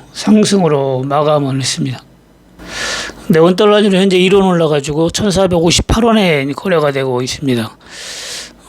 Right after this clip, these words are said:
어, 금값은 어제는 오르더니 오늘은 약간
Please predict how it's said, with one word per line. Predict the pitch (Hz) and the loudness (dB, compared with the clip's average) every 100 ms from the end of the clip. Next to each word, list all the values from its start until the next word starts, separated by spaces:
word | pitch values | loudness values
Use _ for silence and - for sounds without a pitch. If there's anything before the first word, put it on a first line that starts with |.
| - | -2
어, | 170 147 143 143 135 | 2 2 2 2 2
금값은 | 196 196 185 170 | 0 2 2 4
어제는 | 175 185 | 2 2
오르더니 | 170 175 175 165 | 2 2 2 2
오늘은 | 165 170 160 147 139 | 2 2 2 0 -2
약간 | 139 - 143 127 117 | -4 -2 -2 -2 -6